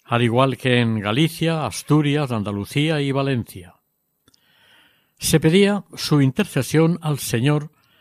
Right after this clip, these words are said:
para que los temporales marinos no hiciesen peligrar sus naves, a los marineros y a los trabajos de pesca o transporte.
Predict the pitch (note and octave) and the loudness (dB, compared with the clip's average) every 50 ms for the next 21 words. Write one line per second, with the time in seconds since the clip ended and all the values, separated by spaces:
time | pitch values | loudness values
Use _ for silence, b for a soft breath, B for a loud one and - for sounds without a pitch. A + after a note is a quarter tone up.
0 | b b b b b b b - C#3 C3+ C3+ - D3 C3 C3 B2 - - - F#3+ | b b b b b b b -2 0 0 0 0 0 0 0 0 0 -2 -2 -2
1 | F3+ - - D3 C3+ C3 A#2+ G#2+ G2 F#2 - - - - - - A#2 A2 A#2+ C#3 | -2 -2 -2 0 0 0 0 -2 -6 -8 -10 -12 -14 -10 -6 -2 0 2 2 4
2 | D#3 C#3+ A#2+ A#2+ B2 A#2+ - - - B B B B B B B B - B2+ D3 | 4 4 2 2 0 -4 -6 -12 -20 B B B B B B B B -2 2 4
3 | F3 F#3+ E3 - - F#3+ D#3+ - - F3+ F3+ D#3 - C#3+ B2 A#2+ A#2 A2+ A#2 C3 | 4 4 4 2 2 0 0 0 0 -2 -4 -2 -2 0 0 0 0 0 0 -2
4 | C3 A#2 - - C3 A2+ G2+ B2+ C3+ C3+ A2+ G2+ G#2 - - - - - _ _ | -4 -6 -6 -4 -4 -2 0 0 -2 -2 -2 -4 -10 -14 -16 -20 -20 -20 _ _
5 | _ _ b b b b b b b b - A2+ G#2 G#2+ G2 G#2 A2 A2 A2+ B2 | _ _ b b b b b b b b -4 -4 -2 -2 -4 -4 -4 -2 0 0
6 | C#3+ D3 C#3 B2+ A#2 A#2+ B2 A#2 - - B B B B B B _ C3+ B2+ B2+ | 2 2 2 2 0 -2 -4 -6 -8 -12 B B B B B B _ 0 0 2
7 | B2 B2 A2+ - - - C3+ C3+ D#3 D#3+ - - G#3 G3 E3 D3+ - - D#3 D3+ | 2 0 -2 -4 -4 -2 0 0 0 0 -2 -2 -2 0 0 -2 0 0 -2 -2
8 | - - - - E3+ D#3+ D#3+ - D#3+ D3 - - A#2+ A2 G2+ - - - A#2 F#2+ | -2 -4 -6 -6 -6 -6 -6 -6 -6 -6 -4 -4 -6 -6 -8 -8 -6 -6 -6 -6
9 | F2 - _ - F#2+ F2+ _ _ | -6 -12 _ -20 -20 -20 _ _